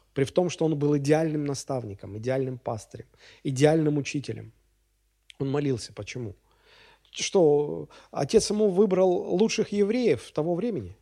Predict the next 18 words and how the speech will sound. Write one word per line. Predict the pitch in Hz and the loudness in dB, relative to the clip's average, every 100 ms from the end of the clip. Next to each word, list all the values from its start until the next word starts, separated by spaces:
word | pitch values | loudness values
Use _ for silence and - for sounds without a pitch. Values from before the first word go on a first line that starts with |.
| _ _ _ _ | _ _ _ _
Двенадцать | 139 196 311 - 214 | 0 2 2 -4 -2
лучших | 220 208 180 - | -2 -2 -4 -8
евреев. | 151 117 95 98 _ _ _ _ _ _ - _ _ _ - | -8 -8 -10 -16 _ _ _ _ _ _ -20 _ _ _ 0
Да | 240 | 4
они | 302 | 6
такие | 320 339 339 339 | 8 10 10 10
же | 277 | 10
были, | 247 269 240 | 6 6 4
как | 240 | 4
и | 220 | 0
все | - 240 | 2 2
остальные. | 220 240 240 202 135 110 _ _ _ _ _ | 2 0 4 4 4 -2 _ _ _ _ _
Такие | - 180 190 180 131 | -6 -4 -2 0 0
угловатые, | 117 131 147 180 214 220 - 202 196 | 0 0 2 4 2 0 -2 -2 -2
корявые, | - 127 156 202 185 185 180 | -2 -2 0 0 0 -2 -4
со | 143 | -8
своими | - 139 | -10 -8
проблемами, | 131 131 135 170 202 190 175 170 | -6 -6 -4 0 0 0 -2 -4